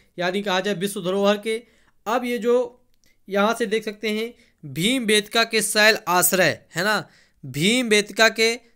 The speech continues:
शैल आश्रय, ये जो चीज़ दे रखा है, यानी जो अगर बात किया जाए तो कौन सा जो है विश्व धरोहर, अ,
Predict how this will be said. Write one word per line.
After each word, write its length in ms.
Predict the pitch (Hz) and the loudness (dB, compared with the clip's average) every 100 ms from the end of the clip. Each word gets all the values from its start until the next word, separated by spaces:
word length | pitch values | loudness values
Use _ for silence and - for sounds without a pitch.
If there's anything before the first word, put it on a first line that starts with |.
| - | -4
शैल 460 | - 202 208 233 - | 0 4 6 4 2
आश्रय, 540 | 170 180 180 202 214 220 _ _ _ | 0 2 2 2 2 -2 _ _ _
ये 200 | 160 220 | 0 2
जो 140 | 220 220 | 2 2
चीज़ 260 | 214 220 | 0 -2
दे 140 | 180 208 | 0 0
रखा 280 | 202 208 202 | 2 2 4
है, 280 | 202 220 _ - _ - | 2 -2 _ -20 _ -6
यानी 320 | 175 190 220 | -2 0 0
जो 500 | 220 202 214 214 - _ _ _ _ _ - - | -2 -2 -2 -4 -12 _ _ _ _ _ -20 -8
अगर 220 | 190 220 | -4 -2
बात 260 | 202 208 208 | 0 -2 -2
किया 120 | 226 | -2
जाए 180 | 220 226 | 0 -2
तो 160 | 220 202 | -4 -12
कौन 360 | - 208 226 | -4 -2 -2
सा 120 | 226 | -4
जो 200 | 220 208 | -4 -2
है 340 | 214 240 240 _ _ _ _ - | 0 0 -2 _ _ _ _ -12
विश्व 300 | 151 220 233 | -8 -4 -4
धरोहर, 380 | 165 190 202 226 | -2 0 2 2
अ, 120 | 262 | 0